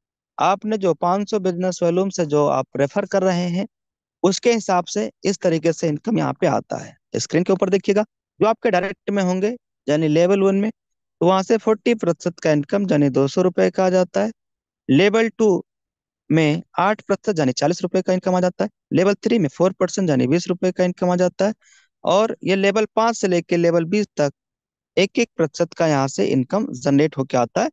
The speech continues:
बीस लेवल तक यहाँ से आपको आने वाला है। साथियों, जैसे ही आप पन्द्रह लोगों का टीम बना लेते हैं या फिर पचहत्तर सौ बिजनेस वॉल्यूम कर लेते हैं,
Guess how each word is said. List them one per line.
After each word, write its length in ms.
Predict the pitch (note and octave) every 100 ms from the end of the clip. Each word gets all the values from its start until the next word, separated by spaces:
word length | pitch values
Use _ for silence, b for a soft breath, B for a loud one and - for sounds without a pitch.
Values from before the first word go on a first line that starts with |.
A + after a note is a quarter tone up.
| - _ _
बीस 380 | A2+ F#3 B3+ -
लेवल 440 | D3 B2+ E3+ A3+
तक 180 | A3 - -
यहाँ 160 | C#3 C#3
से 140 | -
आपको 320 | D3+ - - B2 A2+ _ _ _ _ _ _ _ _ _ _ _
आने 180 | A#2 A2
वाला 280 | G2 - -
है। 80 | - _ _ _ _
साथियों, 240 | F#3 B3+ A3+
जैसे 360 | E3 F3+ -
ही 140 | A3+ A3+
आप 120 | F#3+
पन्द्रह 200 | F3 F3
लोगों 200 | F#3+ F#3
का 120 | F3+
टीम 260 | D#3+ - C#3+
बना 160 | E3 E3+
लेते 260 | E3+ -
हैं 140 | F3+ G#3 _ _ _ _ _ _
या 160 | D3 G#3+
फिर 160 | A#3 A#3+
पचहत्तर 520 | - - - G#3 F#3+ _ _ _
सौ 180 | - G#3+
बिजनेस 420 | F#3 A#3 B3+ B3
वॉल्यूम 280 | F#3 F3 F3+
कर 200 | E3 D3+
लेते 320 | D3 C#3+ -
हैं, 200 | E3 A3+